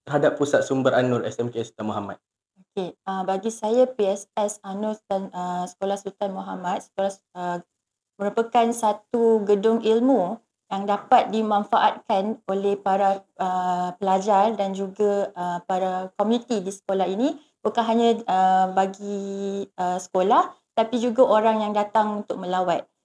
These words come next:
Speaker 2: Dan saya rasa banyak yang kami belajar daripada, ah, sudut-sudut yang terdapat di dalam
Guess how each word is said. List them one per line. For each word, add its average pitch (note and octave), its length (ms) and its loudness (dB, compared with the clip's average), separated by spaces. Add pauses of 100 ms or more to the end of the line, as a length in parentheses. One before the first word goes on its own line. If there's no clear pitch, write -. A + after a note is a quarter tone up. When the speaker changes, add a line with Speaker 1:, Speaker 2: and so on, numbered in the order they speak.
(140)
Speaker 2:
Dan G#3 180 0
saya G3+ 300 4
rasa C#4 260 0
banyak A3 560 4
yang G3 160 -4
kami G#3 320 -4
belajar F#3+ 560 2
daripada, G#3 880 2
ah, F3 160 -4
sudut-sudut A3+ 720 0
yang G3 240 -4
terdapat G3+ 480 -2
di F#3 80 -10
dalam F#3+ 320 -2